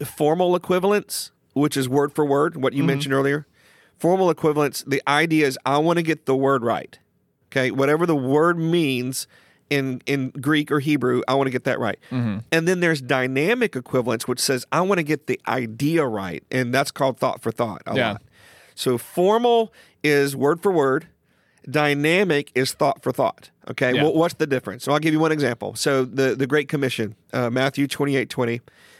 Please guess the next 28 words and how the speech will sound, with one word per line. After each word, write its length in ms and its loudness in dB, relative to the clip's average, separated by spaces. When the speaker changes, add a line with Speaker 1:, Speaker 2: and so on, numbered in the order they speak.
Speaker 1:
Um, 260 0
Jesus 380 0
says, 400 0
uh, 120 0
"Go 200 0
into 100 2
all 100 4
the 60 4
world, 380 4
go 80 0
into 100 2
all 100 2
the 80 -4
nations." 580 -2
Uh, 240 0
uh, 240 -2
and 80 0
it 100 -2
says 280 0
this 380 0
in 140 0
the 220 0
New 280 0
King 300 -2
James, 420 0
which 180 -2
is 100 -4
formal, 540 0